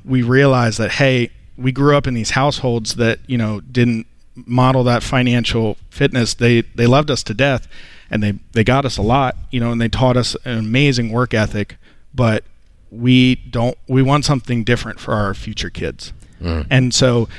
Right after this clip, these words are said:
Speaker 1: that hope, that was our why. And that's what kept us going on the days when we were exhausted, you know, leaving our normal job and going out to DoorDash until midnight,
Speaker 2: Yeah.
Speaker 1: or, you know.
Speaker 2: For those of you l-, listening on the radio, it says it's not just a math problem, it's also a hope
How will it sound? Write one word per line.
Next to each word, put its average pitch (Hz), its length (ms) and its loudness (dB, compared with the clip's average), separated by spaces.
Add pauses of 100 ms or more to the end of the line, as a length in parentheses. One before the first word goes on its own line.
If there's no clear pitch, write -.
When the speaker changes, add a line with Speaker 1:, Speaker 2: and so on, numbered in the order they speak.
(200)
Speaker 1:
that 139 200 -2
hope, - 480 -2 (500)
that 123 320 0
was 127 140 -4
our 107 160 -4
why. 101 480 -4
And 123 160 2
that's 123 240 2
what 135 160 0
kept - 280 0
us 123 120 0
going 117 320 0
on 117 120 -2
the 113 60 -2
days 113 300 2
when 110 120 -4
we 113 100 -2
were 110 80 0
exhausted, 110 720 0
you 123 80 0
know, 113 140 2
leaving 120 500 2
our 117 160 -2
normal 117 320 0
job 120 340 2
and 117 120 -4
going 117 220 0
out 117 180 2
to - 80 -4
DoorDash 113 500 2
until 120 240 -2
midnight, 120 640 0
Speaker 2:
Yeah. 87 200 -4 (100)
Speaker 1:
or, 110 500 2
you 127 100 -8
know. 101 140 -6
Speaker 2:
For 117 120 2
those 117 220 4
of 104 140 0
you 101 180 0
l-, 98 160 -4
listening 113 320 0
on 92 60 0
the 90 80 0
radio, 92 300 4
it 82 80 -2
says 87 260 -2
it's - 260 -6
not 104 400 0
just 107 260 -4
a 104 40 -2
math 98 300 0
problem, 85 360 0
it's 82 160 -2
also 82 360 -2
a 73 80 -2
hope 85 260 -2